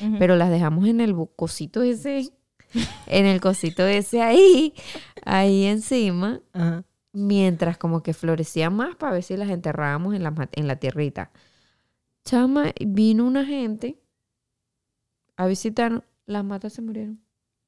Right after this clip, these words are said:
Speaker 2: <laughs> Pero muerta, Yubeli, muerta, muerta, sin
Speaker 1: Muertica,
Speaker 2: marrón,
Speaker 1: muertica,
Speaker 2: seca.
Speaker 1: muertica.
Speaker 2: Ujú.
Speaker 1: Ay, qué loco.
Speaker 2: Ujú.
Speaker 1: Bueno,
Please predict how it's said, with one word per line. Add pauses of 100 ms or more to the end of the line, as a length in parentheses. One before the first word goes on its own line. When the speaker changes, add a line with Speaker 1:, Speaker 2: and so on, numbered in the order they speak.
(240)
Speaker 2:
<laughs>
Pero
muerta,
Yubeli,
muerta,
muerta,
sin
Speaker 1:
Muertica,
Speaker 2:
marrón,
Speaker 1:
muertica,
Speaker 2:
seca.
Speaker 1:
muertica.
Speaker 2:
Ujú. (440)
Speaker 1:
Ay,
qué
loco. (100)
Speaker 2:
Ujú. (540)
Speaker 1:
Bueno,